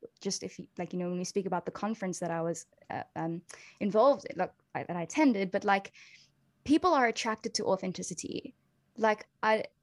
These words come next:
I don't know, I find it very attractive when someone is authentic and just themselves. I think it takes, 'cause unfortunately it takes a very strong person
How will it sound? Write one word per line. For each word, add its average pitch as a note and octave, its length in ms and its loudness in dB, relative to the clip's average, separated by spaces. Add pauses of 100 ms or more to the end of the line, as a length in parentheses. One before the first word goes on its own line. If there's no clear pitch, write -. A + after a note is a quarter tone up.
I A3 120 4
don't B3 140 2
know, B3 340 2 (100)
I C#4 500 4 (120)
find A3+ 580 0
it G#3+ 160 -4
very G#3+ 280 4
attractive G3+ 760 0 (300)
when G3+ 260 -2
someone G#3 420 0
is F#3+ 280 -2
authentic F#3 640 -2 (180)
and F#3+ 240 0
just - 360 -4
themselves. F#3 600 -2
I G3 80 -4
think G#3 300 -4 (320)
it A#3 160 2
takes, C4+ 320 -2 (220)
'cause - 180 -2
unfortunately C4 720 4
it G#3 80 2
takes A#3 200 0
a A3+ 60 4
very G#3+ 220 6
strong G3 320 0
person G#3 580 -2